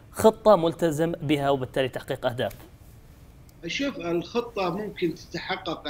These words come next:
Speaker 2: في خطط تتحقق يعني بعد سنة أو سنتين، في خطط لا والله طويلة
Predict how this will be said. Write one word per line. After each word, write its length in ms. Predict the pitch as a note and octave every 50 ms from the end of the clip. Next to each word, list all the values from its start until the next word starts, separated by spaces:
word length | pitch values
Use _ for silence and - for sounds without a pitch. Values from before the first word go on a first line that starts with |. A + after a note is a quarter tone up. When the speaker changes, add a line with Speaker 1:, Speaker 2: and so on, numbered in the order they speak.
| C#3 C3 - -
Speaker 2:
في 140 | E3+ F3+ F3
خطط 400 | F3 F#3 F#3 F3 E3 D3+ D3 - - - - - - - - - -
تتحقق 580 | - D#3 F3 E3 - G3 G#3 G3+ - E3+ D#3 -
يعني 320 | D#3 D#3 D3 B2 C3 C#3+ C#3
بعد 540 | C3+ E3 D#3 C3 D3+ D3+ C#3+ - C#3+ C#3+ C#3+
سنة 400 | D3 - - F3+ F3 E3+ D#3+ D3+
أو 80 | D3+ D3
سنتين، 600 | - - D#3+ D3+ D3 C#3+ - - D#3+ D3 A#2 G#2+ - - - - - - - - -
في 140 | F3 G3+ G3
خطط 440 | - - B3 A#3+ A#3+ A#3 A3 - G3
لا 200 | F#3+ G#3+ F#3+ E3
والله 260 | D#3+ D#3+ D#3+ E3 E3
طويلة 420 | E3 F3 F#3 F#3+ G3 G3 F#3+ E3+